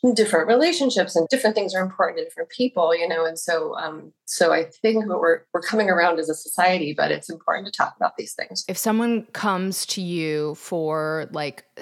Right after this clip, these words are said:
Speaker 2: sexual dysfunction, and I'm sure it depends on who exactly you're talking to, but what are some of the kind of, like, treatments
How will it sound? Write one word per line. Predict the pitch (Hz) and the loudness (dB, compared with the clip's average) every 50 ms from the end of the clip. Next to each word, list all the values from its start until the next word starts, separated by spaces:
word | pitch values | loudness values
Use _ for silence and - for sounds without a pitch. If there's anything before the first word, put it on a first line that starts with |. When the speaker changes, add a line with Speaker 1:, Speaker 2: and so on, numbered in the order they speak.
| - - | -12 -8
Speaker 2:
sexual | - - 220 185 175 - - 208 185 170 170 165 160 160 160 160 156 - - | -6 -2 -2 -2 -2 -4 -6 -6 -4 -2 -2 -2 -2 -2 -2 -4 -4 -6 -8
dysfunction, | - 185 180 - - - 202 180 180 180 - - - 190 175 170 165 160 160 160 160 165 165 - - - - - - - - - | -8 -6 -4 -4 -2 0 2 2 2 0 -4 -4 -4 -2 -2 -2 -2 -2 -4 -4 -4 -6 -8 -10 -16 -20 -20 -20 -20 -20 -20 -10
and | - - 180 175 170 | -4 -2 -2 0 0
I'm | - 165 196 | 0 0 0
sure | 185 - 208 202 185 | 0 0 0 -2 -2
it | 180 | -2
depends | 208 175 214 214 185 190 175 | -2 -2 0 0 0 2 2
on | 180 175 170 | 2 2 2
who | 170 160 226 233 220 214 208 208 | 0 0 0 0 2 2 2 2
exactly | 202 196 185 175 196 185 180 180 - 208 196 185 | 2 2 4 4 6 6 4 4 2 2 2 2
you're | 175 180 185 | 2 0 0
talking | - 208 214 202 196 - 226 208 202 - | 4 4 4 4 4 2 0 0 0 0
to, | - 220 208 202 196 196 185 | 0 0 2 2 2 2 2
but | 175 196 - - | 2 0 2 4
what | 208 233 240 | 4 4 4
are | 247 254 | 4 2
some | - - 269 269 | 2 2 4 4
of | 269 262 220 208 | 4 2 2 2
the | 226 214 | 0 0
kind | - 208 202 196 196 | 2 0 2 2 0
of, | 180 170 | 0 2
like, | 180 170 156 135 - - - - | 2 2 0 0 -4 -8 -16 -10
treatments | - - - 220 202 - - 156 175 165 135 - - - - - - | -6 -2 -2 0 -2 -2 -2 -2 -2 -2 -2 -4 -2 -2 -2 -2 -4